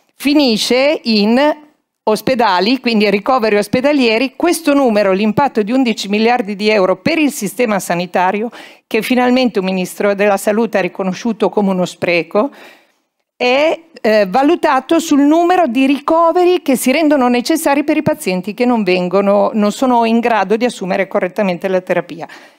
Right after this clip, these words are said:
Quando il problema della mancata aderenza alla terapia si sposta su enti e strutture, ha delle dimensioni diverse, e qui parliamo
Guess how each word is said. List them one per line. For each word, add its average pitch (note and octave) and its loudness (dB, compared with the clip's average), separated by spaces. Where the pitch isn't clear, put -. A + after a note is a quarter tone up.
Quando C4 2
il G#3 0
problema C4 0
della B3 0
mancata A#3 0
aderenza A#3+ 0
alla A#3+ 0
terapia A#3+ 0
si F3+ -6
sposta A3 0
su A#3+ -4
enti G#3 -2
e - -4
strutture, A#3 0
ha E3 -2
delle F#3 -2
dimensioni F#3 -2
diverse, G#3+ 0
e C4 -2
qui G#3+ -4
parliamo G3 0